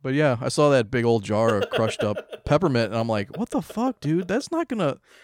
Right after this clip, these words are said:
Speaker 2: No.
Speaker 1: It's not a jar full of lye. It's like
Speaker 2: And
Speaker 1: you're, you're trying to dissolve human bones in a fucking <laughs> vat of whiskey. It's not gonna happen."
Speaker 2: Yeah, exactly. And, uh,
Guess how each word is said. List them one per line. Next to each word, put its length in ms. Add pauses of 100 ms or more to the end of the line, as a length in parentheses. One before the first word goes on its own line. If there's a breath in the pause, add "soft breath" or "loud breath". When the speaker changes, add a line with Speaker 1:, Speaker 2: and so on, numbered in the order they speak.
Speaker 2:
No. 380
Speaker 1:
It's 220
not 160
a 40
jar 300
full 300
of 40
lye. 420
It's 260
like 180
Speaker 2:
And 80
Speaker 1:
you're, 220 (100)
you're 140
trying 260
to 60
dissolve 480
human 280
bones 440
in 80
a 40
fucking 760
<laughs> 80
vat 340
of 80
whiskey. 380
It's 140
not 160
gonna 160
happen." 460 (280)
Speaker 2:
Yeah, 220
exactly. 540
And, 140
uh, 20